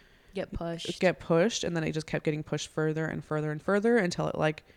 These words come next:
Speaker 2: got to the point where now he's inviting women to the house that I'm paying for, and, like,
Speaker 1: Whoa.
Speaker 2: and when I'm sleeping in my bed upstairs, and
Speaker 1: That's
Speaker 2: he's
Speaker 1: the real tea,
Speaker 2: Yeah,
Speaker 1: everybody.
Speaker 2: like, it gets to that point where, like, you just, I kept allowing things like that to happen.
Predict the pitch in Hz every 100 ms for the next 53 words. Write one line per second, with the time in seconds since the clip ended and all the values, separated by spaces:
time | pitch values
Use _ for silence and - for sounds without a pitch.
0 | _ _ _ - 156 151 - 175 170 185
1 | 208 190 190 196 202 196 208 202 202 208
2 | 208 214 208 208 208 233 269 185 175 175
3 | 170 170 175 170 175 - 175 175 185 190
4 | 202 202 202 196 190 190 190 - - -
5 | 185 226 - 254 240 233 233 233 233 226
6 | - 262 240 214 202 190 214 208 196 254
7 | 254 247 262 - 240 180 147 160 185 185
8 | 175 170 - 190 185 - 190 202 196 -
9 | 202 196 202 190 185 180 170 165 165 -
10 | - - 160 - - 170 - 160 156 151
11 | 156 156 156 160 160 156 160 - 156 156
12 | 151 - 226